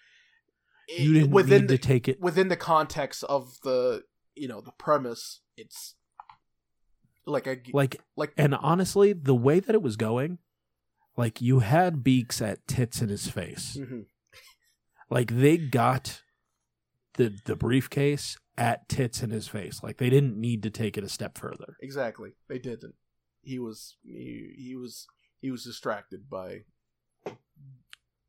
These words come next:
Speaker 1: Jamie Lee Curtis. <laughs>
Speaker 2: And her ample bosom.
Speaker 1: And her ample bosom.
Speaker 2: Well, I think that that's the end. We've talked a lot about the movie. Kind of.
Speaker 1: Yeah.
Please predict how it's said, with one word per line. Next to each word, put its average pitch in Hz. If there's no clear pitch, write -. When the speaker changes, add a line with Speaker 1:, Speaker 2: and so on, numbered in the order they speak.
Speaker 1:
Jamie 110
Lee 101
Curtis. -
<laughs> -
Speaker 2:
And 123
her 117
ample 107
bosom. 95
Speaker 1:
And -
her 101
ample 104
bosom. -
Speaker 2:
Well, 151
I 127
think 170
that 143
that's 123
the 104
end. -
We've 110
talked 135
a 135
lot 123
about 104
the 104
movie. 98
Kind 107
of. 98
Speaker 1:
Yeah. 90